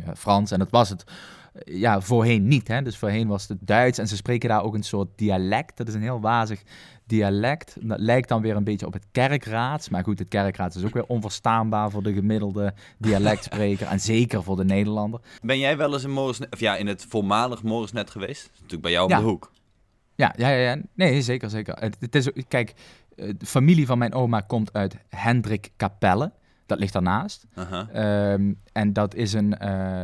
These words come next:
Speaker 1: dat, ja, de, tegenwoordig heet dat Henri Chapelle. Nou, oké, eh,
Speaker 2: Ja.
Speaker 1: <laughs> kan, zo, zo gaan die dingen.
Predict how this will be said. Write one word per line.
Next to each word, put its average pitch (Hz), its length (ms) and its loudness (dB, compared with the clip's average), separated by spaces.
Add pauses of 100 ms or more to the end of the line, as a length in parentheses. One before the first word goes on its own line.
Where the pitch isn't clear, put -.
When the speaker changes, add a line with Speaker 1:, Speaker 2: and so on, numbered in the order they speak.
Speaker 1:
dat, 101 140 -4
ja, 92 180 2
de, 87 240 -2
tegenwoordig 95 400 2
heet 95 120 0
dat 90 180 -4
Henri 98 260 2
Chapelle. 101 560 0
Nou, 85 180 -2 (100)
oké, 82 180 -8
eh, 87 240 -4 (360)
Speaker 2:
Ja. 82 240 -10 (180)
Speaker 1:
<laughs> - 140 -16 (460)
kan, 101 320 0
zo, 92 160 -4
zo 95 180 0
gaan 101 220 4
die 107 140 2
dingen. 110 280 2